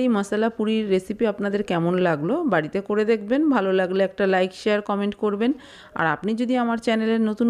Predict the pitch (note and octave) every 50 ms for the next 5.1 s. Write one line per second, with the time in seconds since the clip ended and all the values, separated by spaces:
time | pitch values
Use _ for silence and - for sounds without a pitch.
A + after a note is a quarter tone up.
0 | A#3 A#3 A#3+ B3 A#3+ B3 B3+ C4 C4 C4 C#4+ C4+ - G4+ F#4 - - F#3+ E3 D#3
1 | C#3+ - - D#3 E3 D#3+ D#3+ - F3+ - F#3+ F3 F3 F3 - F#3+ G3 G3+ F#3+ F3+
2 | F3 F3+ A3+ E4 - A3 G3+ F3+ E3+ E3+ - F3+ E3 D#3 D#3 D3+ D3+ - F3 E3+
3 | - D#3+ - - - - E3+ E3 E3 - F#3+ G3+ G3+ G3 G3 G3 D3+ D3+ - D#3
4 | D3 - - C#3+ - - D3+ D3 - - - - - - - - G3+ G3+ - A3+
5 | A3+